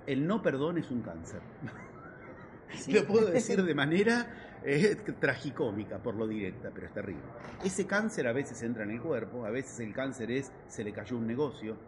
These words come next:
Speaker 1: a veces, o sea, no, ni siquiera lo limitemos a lo que los médicos ven como cáncer.
Speaker 2: Claro,
Speaker 1: Es
Speaker 2: no, no.
Speaker 1: terrible.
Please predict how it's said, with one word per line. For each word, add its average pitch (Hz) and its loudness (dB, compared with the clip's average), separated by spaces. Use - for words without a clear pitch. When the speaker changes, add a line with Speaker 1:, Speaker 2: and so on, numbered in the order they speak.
Speaker 1:
a 107 -2
veces, 117 -2
o - -14
sea, 107 -2
no, 160 -2
ni 143 0
siquiera 220 -2
lo 143 2
limitemos 117 0
a 107 -2
lo 110 -2
que 104 -4
los 98 -6
médicos 117 -2
ven 107 0
como 110 -2
cáncer. 90 -6
Speaker 2:
Claro, 165 -6
Speaker 1:
Es 165 -4
Speaker 2:
no, 160 -4
no. - -4
Speaker 1:
terrible. 101 -4